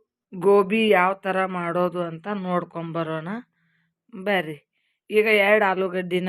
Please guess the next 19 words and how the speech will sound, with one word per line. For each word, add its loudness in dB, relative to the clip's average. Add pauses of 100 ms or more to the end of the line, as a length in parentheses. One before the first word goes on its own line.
ನಾನು -4 (880)
ಮ್ಯಾಲಿದೆಲ್ಲ 0
ಸೊಪ್ಪಿನ -6 (680)
ಕರೆಕ್ಟಾಗಿ -4
ನೀಟಾಗಿ -6 (440)
ತಕ್ಕೋಬೇಕಾಗತ್ತೆ -6
ರೀ. -18 (540)
ನೋಡ್ರಿ, -10
ಮ್ಯಾಲೆ -2
ಎಷ್ಟು -10
ಅದು -8
ಸೊಪ್ಪಿ -16 (580)
ಉಳಿಬಾರ್ದ್ರಿ, 2 (220)
ಆ -2
ಥರ -6
ನೀಟಾಗಿ -4 (640)
ಪೂರ್ಣ -4 (760)
ಸೊಪ್ಪಿನ -10
ತೆಗಿಬೇಕ್ರಿ. -8